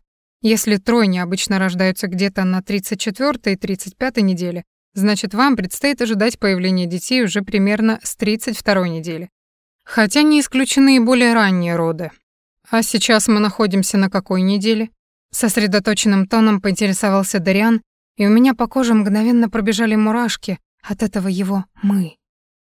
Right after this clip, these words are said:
«Вы приближаетесь к четвёртой неделе», уверенно сообщил доктор. Дариан вновь взмахнул перед собой снимком, и доктор, поздравив нас ещё раз, вышел из кабинета,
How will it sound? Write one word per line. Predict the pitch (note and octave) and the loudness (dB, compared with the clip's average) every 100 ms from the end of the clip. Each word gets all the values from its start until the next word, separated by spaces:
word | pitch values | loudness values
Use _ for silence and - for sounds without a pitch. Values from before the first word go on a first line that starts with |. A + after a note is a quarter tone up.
| _ _ _ - | _ _ _ -4
«Вы | F#3+ C#4 | 0 2
приближаетесь | D4 C#4 G#3 F#3 G#3 A#3+ A#3 B3+ | 2 0 2 2 2 0 -2 -4
к | - | -6
четвёртой | - G#3+ F#3+ F3+ F3+ G#3 | -4 -4 0 -2 -2 0
неделе», | G#3 F3+ E3 D#3 D#3+ - _ _ - | 0 0 -4 -8 -10 -12 _ _ -4
уверенно | G#3+ G3 F#3 F3+ | 0 0 0 -2
сообщил | - F#3+ - G3+ F#3 | -2 -6 -4 -4 -4
доктор. | E3+ E3 - F3+ _ _ _ _ _ - | -4 -8 -12 -20 _ _ _ _ _ -8
Дариан | F#3+ A#3 B3+ B3 | -2 2 4 2
вновь | G#3+ A#3 B3+ - | 2 2 2 -2
взмахнул | F3+ F3+ A3+ A3 A#3 A#3 | -8 0 0 2 2 0
перед | A3 G#3 F#3+ | 0 -4 -2
собой | A3 F#3+ G3 | -2 0 0
снимком, | - A#3+ A#3 A3 G#3 F#3+ _ _ _ - | 2 2 2 2 -2 -4 _ _ _ -4
и | G#3 | 0
доктор, | A#3 C#4 G#3 F#3+ | 0 0 -2 -2
поздравив | F#3+ F3+ A3 B3+ A3 | -4 -2 0 0 0
нас | A3 A3 - | 0 0 -2
ещё | F#3+ - B3 | -4 -2 -2
раз, | A#3 G#3 - | -2 -4 -8
вышел | - B3 - A#3 | -2 -2 0 -2
из | A3+ | -2
кабинета, | - G3 F#3+ F3 - E3+ | -2 0 0 -2 -8 -14